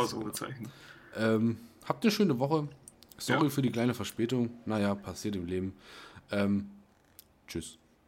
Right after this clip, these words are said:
Speaker 2: Tschüss.
Speaker 1: <laughs>
Speaker 2: Mach die Tür zu, mach die Tür zu, ne? Von
Speaker 1: Nee,
Speaker 2: außen,
Speaker 1: wobei,
Speaker 2: wenn's geht.
Speaker 1: so Boomer sagen doch immer so gerne,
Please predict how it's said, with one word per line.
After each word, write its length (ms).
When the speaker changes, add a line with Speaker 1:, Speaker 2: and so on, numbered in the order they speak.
Speaker 2:
Tschüss. 460
Speaker 1:
<laughs> 240
Speaker 2:
Mach 240
die 100
Tür 240
zu, 320
mach 180
die 140
Tür 220
zu, 180
ne? 160
Von 160
Speaker 1:
Nee, 60
Speaker 2:
außen, 320
Speaker 1:
wobei, 80
Speaker 2:
wenn's 160
geht. 180
Speaker 1:
so 120
Boomer 300
sagen 220
doch 100
immer 180
so 120
gerne, 300